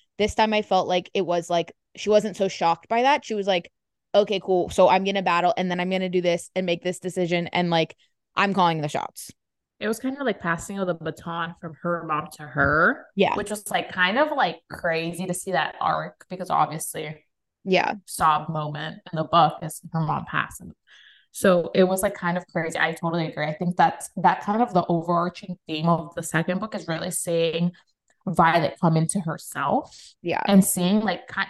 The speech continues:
Speaker 2: now that you're reading Fourth Wing, I'm sure that you're looking at Violet, like, when she started, she was scared, but she always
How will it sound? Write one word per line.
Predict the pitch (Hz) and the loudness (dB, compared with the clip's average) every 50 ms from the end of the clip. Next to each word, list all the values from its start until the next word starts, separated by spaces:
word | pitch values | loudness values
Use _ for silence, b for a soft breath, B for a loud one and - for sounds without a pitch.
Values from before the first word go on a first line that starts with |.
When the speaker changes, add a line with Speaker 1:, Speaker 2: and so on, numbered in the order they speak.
| - - | -6 -8
Speaker 2:
now | 208 196 196 185 202 208 | -4 -4 0 2 4 4
that | 240 262 302 | 4 4 2
you're | 285 233 180 | 0 0 0
reading | 180 185 196 190 | 0 0 -2 -2
Fourth | - - 190 190 185 | -2 -2 -4 -4 -4
Wing, | 180 170 - | -4 -4 -2
I'm | 180 175 | -2 -2
sure | 170 - - 196 202 | -2 -2 0 0 0
that | 214 208 | 0 0
you're | 185 180 170 | -2 -2 -2
looking | 170 165 - - - 190 | -4 -6 -10 -14 -10 -8
at | 175 160 139 - | -8 -6 -4 -2
Violet, | 165 147 151 156 165 - 202 208 - | -2 -2 -2 -2 -2 -2 -4 -2 -2
like, | 185 160 156 - _ _ _ _ _ | -2 -4 -4 -6 _ _ _ _ _
when | - 202 214 208 | -4 -2 -2 -2
she | - - 190 | 0 -2 -2
started, | - - - 196 190 196 190 180 180 - | 0 4 6 6 6 6 6 2 -4 -8
she | - - 180 170 | -10 -10 -10 -8
was | 175 185 - | -6 -6 -6
scared, | - - - 214 208 196 | -6 -4 -4 -4 -4 -4
but | 196 185 185 | -6 -8 -8
she | - - 220 - - | -8 -10 -8 -4 2
always | - 190 185 190 226 269 285 | 4 4 4 4 4 2 2